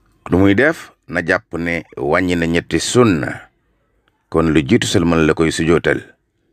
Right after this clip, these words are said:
Na julli ba julli jeex, mu toog taaya ba taaya jeex, mu sujoot ñaari sujoot, toogaat taaya, muy xabla salaam, lu jiitu sëlmal. Bu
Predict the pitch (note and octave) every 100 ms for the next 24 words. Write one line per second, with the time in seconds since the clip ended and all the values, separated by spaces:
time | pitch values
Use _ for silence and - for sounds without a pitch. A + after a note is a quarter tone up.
0 | _ _ - C3 C3 C3+ D3 D#3 E3 -
1 | - E2+ E2+ E2 D2+ A2+ C3 C#3 - -
2 | - _ _ _ _ _ _ _ _ D#2+
3 | E2 F#2 - - F2+ F2 F#2 G#2 - -
4 | _ - A2+ G#2+ - F#2+ F#2 F2+ F2 D2
5 | A#2 C#3+ D3 D3 - _ _ _ _ _
6 | _ _ _ _ - D#2+ E2 E2 D#2 F2
7 | F2 - D#2 D#2+ F#2+ A2 A2 - F#2+ F#2
8 | A2 B2+ C3+ _ _ _ F2+ F2+ E2 F2
9 | - - F2+ F2 F#2 A3+ - _ _ _
10 | _ _ _ C2 D#2+ F2 C#2 - - -
11 | A2+ G#2 F#2+ F#2 F2 F#2+ - - _ D#2
12 | C2+ E2+ - F2+ E2+ G2+ - - _ _
13 | _ _ _ _ _ _ _ -